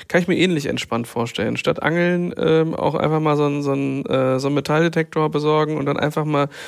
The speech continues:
ganz in Ruhe über den Strand gehen, da ein bisschen sondeln, äh, und mal gucken, ob man, wir haben, wir haben eine Handvoll Kronkorken und siebzig Cent gefunden.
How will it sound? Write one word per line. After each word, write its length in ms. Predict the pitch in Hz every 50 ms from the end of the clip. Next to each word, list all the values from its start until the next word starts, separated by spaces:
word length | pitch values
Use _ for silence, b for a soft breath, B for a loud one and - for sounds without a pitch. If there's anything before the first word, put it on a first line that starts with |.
| B B B
ganz 220 | - 185 220 233 220
in 100 | 220 202
Ruhe 280 | 190 190 208 214 208
über 240 | 190 - 185 180 175
den 40 | 175
Strand 340 | - - - 180 190 180 175
gehen, 200 | - 175 175 170
da 80 | 170
ein 80 | 160 160
bisschen 300 | 165 170 - 165 156 147
sondeln, 600 | 147 156 175 180 175 170 170 170 170 170 165 -
äh, 40 | -
und 260 | - 151 156 160 156
mal 120 | 151 151
gucken, 320 | - - 160 160 160 160 151
ob 100 | 143 151
man, 280 | 147 143 143 143 143
wir 60 | 147 147
haben, 220 | 160 165 - -
wir 60 | 156
haben 80 | 151 156
eine 80 | 151 147
Handvoll 300 | 165 160 - - 156 143
Kronkorken 640 | - - - 170 170 165 - 170 160 156 165 165
und 100 | 156 147
siebzig 280 | 147 151 147 - - 139
Cent 220 | - 147 151 156
gefunden. 500 | - - - - - - - 156 160 160